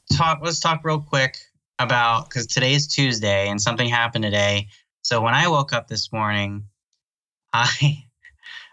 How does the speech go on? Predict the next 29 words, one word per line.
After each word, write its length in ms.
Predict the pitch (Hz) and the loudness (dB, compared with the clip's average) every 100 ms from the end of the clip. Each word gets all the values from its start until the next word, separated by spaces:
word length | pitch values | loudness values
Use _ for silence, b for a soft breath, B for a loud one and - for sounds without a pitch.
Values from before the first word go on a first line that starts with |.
| B _ _ _ - | B _ _ _ -2
I 200 | 120 117 | 0 2
woke 300 | 123 147 147 | 2 2 2
up 260 | 127 123 | 0 0
and 100 | 123 | -2
I 80 | 113 | -2
was, 100 | 113 | -2
like, 260 | 107 104 101 | -2 -2 -2
getting 220 | 120 127 | -2 0
on 100 | 127 | 0
my 100 | 123 | 0
social 380 | 117 120 113 113 | 0 0 0 0
media 500 | 101 98 101 98 98 98 B B B _ - | 0 0 0 0 0 -4 B B B _ 0
and 80 | |
I 40 | 107 | 2
s-, 180 | 101 - | 2 0
noticed 320 | 113 120 120 | 2 2 2
some 140 | 107 | 2
black 300 | 104 110 120 | 2 2 0
squares 760 | - - 104 104 101 101 98 - - | -2 -2 0 2 2 0 -2 -6 -4
and 100 | 107 | 0
I, 180 | 104 104 | 2 2
like, 240 | 101 95 | 0 -2
clicked 320 | - 127 127 | -2 -2 0
on, 280 | 120 113 113 | 0 2 0
was 80 | 110 | -2
like, 140 | 101 98 | -4 -4
"Wait, 160 | 120 - 117 | -8 -8 -4
there's 200 | 127 113 | -2 0
no, 240 | 120 110 | 0 0